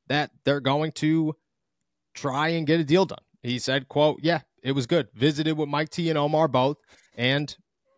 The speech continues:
you know, it was so early, like, three or four days after we played our last game. And there's a lot neither side knows. I felt like they meant it when they said that they'd like to have me back,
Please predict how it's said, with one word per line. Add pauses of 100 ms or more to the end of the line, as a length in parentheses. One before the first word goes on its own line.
you
know,
it
was
so
early, (160)
like,
three
or
four
days
after
we
played
our
last
game. (460)
And
there's
a
lot
neither
side
knows. (120)
I
felt
like
they
meant
it
when
they
said
that
they'd
like
to
have
me
back,